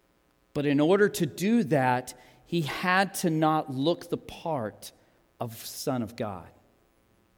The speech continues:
He had to let go of those privileges and those rights so that he could live and be tempted just like you and I, according to the book of Hebrews.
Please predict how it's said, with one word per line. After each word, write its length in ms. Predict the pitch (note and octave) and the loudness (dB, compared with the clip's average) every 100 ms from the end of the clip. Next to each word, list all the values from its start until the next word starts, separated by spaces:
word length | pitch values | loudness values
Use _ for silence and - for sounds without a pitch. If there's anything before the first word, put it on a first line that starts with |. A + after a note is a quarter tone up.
| _ | _
He 140 | C#3+ | -8
had 400 | B2 - E3+ E3+ | -8 -2 -2 -2
to 100 | F#3 | -2
let 340 | D#3+ D#3 B2 A#2 | 0 0 -2 -2
go 560 | D#3+ F3 E3 C3 - - - | 2 6 6 4 0 -14 -4
of 160 | C3+ C3 | -2 2
those 200 | C3+ - | 0 0
privileges 1000 | - - E3+ D#3 C#3+ - B2 A2 G#2+ - - - | -10 -4 -4 0 -2 -2 -6 -6 -8 -14 -20 -4
and 180 | C#3+ C#3 | -2 0
those 260 | C#3+ C3 | 0 0
rights 760 | B2+ C3+ D#3+ D#3 A#2+ - - - _ - | -4 -2 0 0 -2 -6 -14 -16 _ -10
so 180 | - C#3+ | -2 -2
that 160 | C3 | -2
he 200 | - F#3 | -2 -4
could 220 | - F#3 | -2 -2
live 760 | D3 D3 F3+ D3 A2+ A2+ - - - _ _ _ | 0 2 6 6 4 -2 -8 -20 -20 _ _ _
and 120 | D3+ D3 | -4 0
be 120 | D3+ | -2
tempted 580 | - - G3 - C3+ A2+ | -2 0 0 0 -4 -2
just 280 | F3 F#3+ | -4 -2
like 220 | G#3+ F3 G3 | -2 -2 -4
you 140 | F#3+ | -2
and 120 | E3+ | 0
I, 220 | E3+ D3+ | 0 0
according 380 | A2 - D3 D3 | -2 -2 0 0
to 60 | C3+ | 0
the 40 | |
book 160 | D3 C3+ | -4 -6
of 80 | B2 | -6
Hebrews. 580 | D#3 B2 F#2+ - - | -6 -6 -12 -14 -18